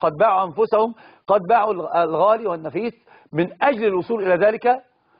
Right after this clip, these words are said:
فيريد يضرب في البخاري وهو يعرض بالنبي أصلًا، هو يريد النبي. كالروافض الخبثاء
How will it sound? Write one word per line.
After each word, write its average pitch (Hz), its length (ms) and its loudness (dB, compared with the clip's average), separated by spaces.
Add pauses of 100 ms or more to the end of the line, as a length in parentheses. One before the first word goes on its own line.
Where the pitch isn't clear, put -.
(440)
فيريد 208 320 2
يضرب 254 320 2
في 180 100 2
البخاري 233 400 2
وهو 233 240 4
يعرض 240 340 2
بالنبي 220 360 0
أصلًا، 196 400 0
هو 190 140 4
يريد 226 300 2
النبي. 202 420 2 (480)
كالروافض 196 520 2
الخبثاء 196 520 0